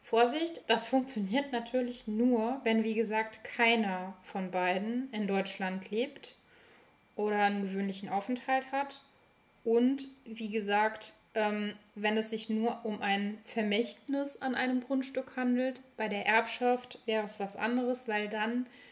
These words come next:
das Grundstück selbst Bestandteil des Erbes wäre und der Erbschaftssteuerverpflichtete sozusagen, der Begünstigte, als Erbe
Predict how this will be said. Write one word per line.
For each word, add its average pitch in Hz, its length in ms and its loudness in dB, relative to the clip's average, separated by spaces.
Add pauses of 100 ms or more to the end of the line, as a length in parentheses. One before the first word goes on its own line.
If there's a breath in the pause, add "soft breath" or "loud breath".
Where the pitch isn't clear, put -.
(140 loud breath)
das 220 200 -8
Grundstück 233 540 -2
selbst 214 460 -2
Bestandteil 208 540 -4
des 180 100 -4
Erbes 240 440 -2
wäre 247 500 4 (1000 loud breath)
und 233 340 0 (220)
der 220 560 4 (140)
Erbschaftssteuerverpflichtete 226 1600 -4
sozusagen, 247 480 -2
der 208 80 -4
Begünstigte, 240 1000 -2 (480 loud breath)
als 208 280 -6
Erbe 233 640 0